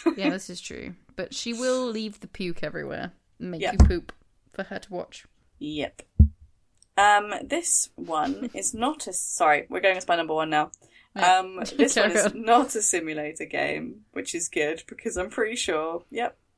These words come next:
Speaker 1: Well, apart from Discworld, they were all pretty simulatory.
Speaker 2: Yeah.
Speaker 1: This game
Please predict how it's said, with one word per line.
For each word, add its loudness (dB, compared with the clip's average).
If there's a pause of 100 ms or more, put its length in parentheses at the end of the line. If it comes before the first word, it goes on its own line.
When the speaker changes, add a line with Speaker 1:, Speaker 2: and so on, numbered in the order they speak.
(100)
Speaker 1:
Well, 4
apart 4
from -4
Discworld, 2
they 0
were -2
all -2 (260)
pretty -2
simulatory. -6 (100)
Speaker 2:
Yeah. -4 (720)
Speaker 1:
This -4
game 0